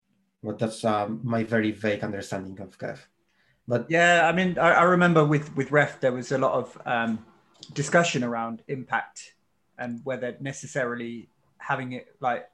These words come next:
Speaker 2: obvious immediate impact was the basis of, of good research. Um, like, uh, the, the example I always hear is that, um,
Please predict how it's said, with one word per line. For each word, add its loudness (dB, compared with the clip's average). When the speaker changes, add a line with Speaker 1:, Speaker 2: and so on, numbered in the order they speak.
Speaker 2:
obvious -8
immediate -10
impact -10
was -14
the -18
basis -8
of, -16
of -18
good -10
research. -10
Um, -8
like, -4
uh, 0
the, -10
the -6
example 2
I 4
always 0
hear 0
is -8
that, -4
um, -8